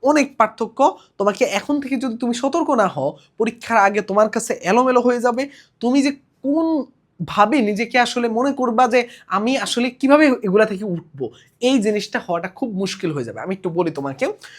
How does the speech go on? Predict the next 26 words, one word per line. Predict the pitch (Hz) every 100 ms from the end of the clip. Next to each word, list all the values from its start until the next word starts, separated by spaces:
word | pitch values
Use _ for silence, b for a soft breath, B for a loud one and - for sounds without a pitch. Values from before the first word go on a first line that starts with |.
| B
তো | 214
তোমরা | 208 247 285 415
হয়তোবা | - 311 339 202 202 392 - _ _ _ _ - - _
আমার | 175 190 202
এইটা | 196 196 196
দেখে | 180 180 240
বুঝতে | 208 - 214
পারতেছো, | 190 185 196 196 311 B B 175
আমি | 190 185
লিখছি | 240 - 285
যে | 240
গত | 196 208 202 -
পাঁচ | 254 285 294 214
বছরে | 170 185 - - 147 120 170 427 - B 143
যা | 139 185 262
হয়নি | 220 220 233 226
তোমাদের | - 202 202 196
বেলায় | 185 196 262 202
এটা | 180
হতে | 180 147
যাচ্ছে। | 113 -
অনেকে | 151 180 190
ভাবতে | 160 180
পারে, | 170 143
"ভাইয়া, | 165 147 - b b 135
আহ, | 139 139